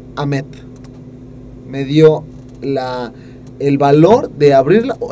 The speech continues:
el valor o necesidad, que no sé qué sea, la historia <laughs> lo dirá,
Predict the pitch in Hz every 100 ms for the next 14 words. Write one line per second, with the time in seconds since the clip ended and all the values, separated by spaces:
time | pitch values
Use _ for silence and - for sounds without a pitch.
0 | 117 143 147 147 156 202 - 180 165 147
1 | 151 143 139 131 185 - - 147 131 143
2 | - 127 131 123 127 120 113 131 131 -
3 | 170 170 165 160 143 151